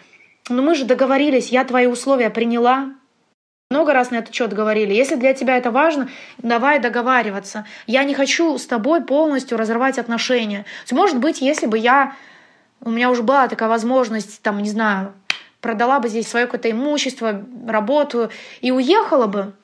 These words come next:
то я бы разорвала бы с ними связь и жила бы, как я хочу. Но другой вопрос, что, откровенно говоря, я сейчас тоже покалечена этим. Я не знаю, по сути, что я хочу, готова ли я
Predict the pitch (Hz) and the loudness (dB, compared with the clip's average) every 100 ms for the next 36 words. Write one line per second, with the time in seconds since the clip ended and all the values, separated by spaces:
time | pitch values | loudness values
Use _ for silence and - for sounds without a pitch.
0 | _ - 277 339 302 277 294 311 349 277 | _ 0 2 4 2 2 2 4 4 2
1 | 240 254 247 233 254 294 285 233 226 262 | -2 -4 -6 -6 -2 0 0 -2 0 0
2 | 233 240 220 247 262 269 359 349 - - | 0 -2 -2 -2 -2 2 0 0 -6 -12
3 | - 262 294 277 269 320 - 262 247 - | -4 0 2 2 2 0 0 -4 -6 -12
4 | _ _ - 233 269 277 349 320 254 269 | _ _ -6 -2 0 2 0 0 0 2
5 | 285 269 254 254 247 269 254 - _ - | 4 4 2 0 -2 -2 -2 -8 _ -2
6 | 311 254 254 214 220 254 302 254 220 208 | 0 -2 -4 -2 0 0 -2 -2 -2 -2
7 | 202 196 202 226 262 269 311 269 220 214 | -2 -4 -2 -2 -2 0 0 0 -4 -6
8 | 220 277 233 220 233 214 226 226 214 220 | -6 -6 -6 -6 -4 -4 -4 -6 -6 -2
9 | 302 247 220 214 214 185 | 0 0 0 0 0 -2